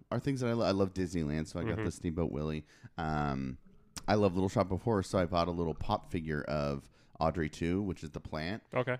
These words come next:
Speaker 1: And it came in the mail yesterday, and I was like, <gasps> "Oh, no way!" And, like, it's just that thrill of, like,
Speaker 2: Yeah.
Speaker 1: getting stuff, th-, the things that you really are excited about.
Speaker 2: Mm-hmm.
Speaker 1: You know, when I get these sparkling ices in the mail, I'm like, "That's awesome," but it's not the
Speaker 2: Mm,
Speaker 1: same
Speaker 2: yeah.
Speaker 1: as, like,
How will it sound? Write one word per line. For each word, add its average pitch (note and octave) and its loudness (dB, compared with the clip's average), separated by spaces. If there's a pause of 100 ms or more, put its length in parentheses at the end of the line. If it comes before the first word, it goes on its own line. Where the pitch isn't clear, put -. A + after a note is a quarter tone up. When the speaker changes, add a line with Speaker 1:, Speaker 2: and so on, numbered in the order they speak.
Speaker 1:
And D#2 0
it - -10
came C#2+ -4
in C#2+ -6
the D2+ -6
mail D2+ -4
yesterday, - -14
and - -18
I - -18
was - -20
like, - -12
<gasps> F3+ -10
"Oh, F3+ -4
no D4+ -2
way!" D#4+ -6
And, A2 -4
like, D#2 -4 (560)
it's G2+ -4
just - -4
that F2 -2
thrill F2 0
of, C#2+ -4
like, C#2+ -2
Speaker 2:
Yeah. C#2 -4
Speaker 1:
getting C#2+ -2
stuff, - -4
th-, - -12
the E3 0
things F#3+ 2
that F#3 -4
you B2 8
really B2+ 6
are F2 2
excited D2+ -2
about. C2 0
Speaker 2:
Mm-hmm. G#2 -2
Speaker 1:
You B2 0
know, A#2+ 6
when B2 4
I A#2+ 4
get - -4
these A#2+ 2
sparkling G#2 0
ices B2 2
in G2+ -2
the F#2+ -2
mail, F#2+ 0
I'm G#2+ 2
like, G2 2 (200)
"That's C#3+ 2
awesome," B2 4
but F#2+ 0
it's G2 -2
not G2+ -4
the G2+ -8
Speaker 2:
Mm, - -8
Speaker 1:
same F#2 2
Speaker 2:
yeah. A#2+ 6
Speaker 1:
as, F#2+ -2
like, D#2 0